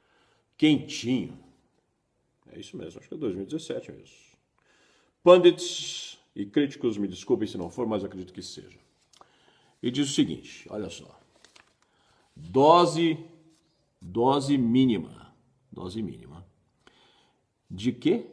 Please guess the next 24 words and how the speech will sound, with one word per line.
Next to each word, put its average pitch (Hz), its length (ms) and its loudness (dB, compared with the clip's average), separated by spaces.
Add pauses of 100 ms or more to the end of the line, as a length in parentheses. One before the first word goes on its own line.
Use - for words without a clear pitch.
(440)
De 107 120 -12
proteína 127 640 0
do 139 580 -2
leite. 110 720 -4 (260)
Dose 131 380 -4
mínima 110 360 -2
de 104 100 -10
proteína 98 420 -8
do 113 120 -8
leite, 85 440 -8 (380)
ok? 85 380 -12
O - 420 -20
que 123 100 -6
que 120 120 -8
faz 123 360 -6
a 101 40 -8
dose 104 280 -8
mínima 117 280 -6
dessa 110 200 -12
proteína 101 380 -10
do 87 80 -12
leite? 120 400 -12 (2250)
<laughs> - 1600 -16
Aumenta 127 1040 0